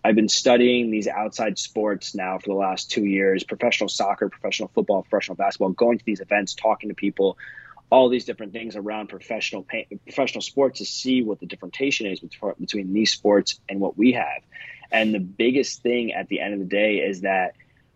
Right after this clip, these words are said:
when we go to paintball, the only people hyping up paintball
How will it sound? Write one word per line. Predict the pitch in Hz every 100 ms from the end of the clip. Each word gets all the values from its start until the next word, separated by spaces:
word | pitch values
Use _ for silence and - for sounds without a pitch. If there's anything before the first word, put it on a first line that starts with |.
| -
when | 123 120 107
we | 127 160
go | 127 135 135
to | - 120
paintball, | - 131 135 87 71 - - _
the | 107 117 -
only | 143 156 160 147
people | - 156 143 110
hyping | - 135 127 120
up | 117 -
paintball | 131 127 - 101 -